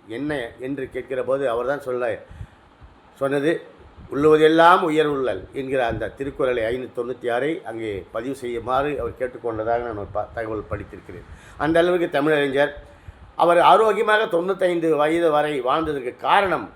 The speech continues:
"ஏன் சார் இந்த பதிவுல நாங்க என்ன சார் பண்ண போறோம் கேட்டு" என்று இளைஞர்களை அதை முகம் சுளிக்கவே கூடாது. ஏன்னா இந்த மாதிரி YouTube சேனல் இந்த பதிவுகள் வருவது சிரமம்,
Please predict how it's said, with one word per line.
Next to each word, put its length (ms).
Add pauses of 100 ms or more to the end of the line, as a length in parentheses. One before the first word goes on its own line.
"ஏன் 260
சார் 160
இந்த 220
பதிவுல 460
நாங்க 260
என்ன 200
சார் 200
பண்ண 180
போறோம் 260
கேட்டு" 460 (260)
என்று 280
இளைஞர்களை 680
அதை 280
முகம் 360
சுளிக்கவே 440
கூடாது. 320
ஏன்னா 320 (340)
இந்த 200
மாதிரி 320
YouTube 220
சேனல் 320
இந்த 160
பதிவுகள் 440
வருவது 400
சிரமம், 560